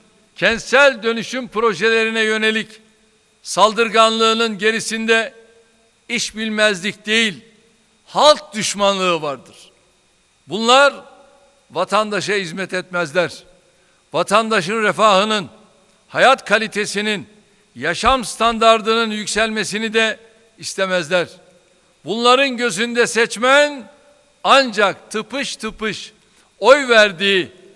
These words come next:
kendilerini kayıtsız şartsız desteklediği zaman insanıdır.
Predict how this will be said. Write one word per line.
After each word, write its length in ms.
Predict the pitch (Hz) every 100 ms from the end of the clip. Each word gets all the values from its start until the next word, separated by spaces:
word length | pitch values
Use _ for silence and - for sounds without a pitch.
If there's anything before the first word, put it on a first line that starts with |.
| _ _ _
kendilerini 800 | - 208 226 240 240 233 240 240
kayıtsız 600 | - 214 233 - 277 254
şartsız 640 | - 226 214 226 233 - - _ _ _ _
desteklediği 1080 | 123 202 202 233 226 226 214 233 262 262 - _ _ _ _ _ 123
zaman 600 | 120 185 202 214 208 160 -
insanıdır. 580 | 156 143 139 131 110